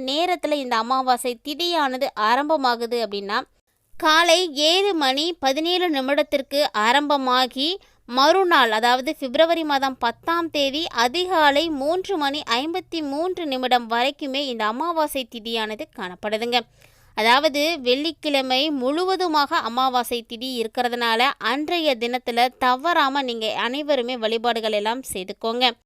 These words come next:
இப்போ உங்களுடைய வீட்டுல இருக்கக்கூடிய பித்ருக்களுக்காக நீங்க விரதம் இருக்கிறீங்க அப்படின்னா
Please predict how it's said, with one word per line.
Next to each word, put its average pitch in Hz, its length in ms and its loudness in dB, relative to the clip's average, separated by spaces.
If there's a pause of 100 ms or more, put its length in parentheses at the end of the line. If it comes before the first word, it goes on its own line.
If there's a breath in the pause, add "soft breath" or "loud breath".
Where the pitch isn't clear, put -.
(140)
இப்போ 320 200 2 (200)
உங்களுடைய 392 420 2 (160)
வீட்டுல 339 280 0
இருக்கக்கூடிய 294 540 0 (140)
பித்ருக்களுக்காக 359 840 0
நீங்க 277 180 0 (100)
விரதம் 269 340 0
இருக்கிறீங்க 254 420 -2
அப்படின்னா 226 280 -2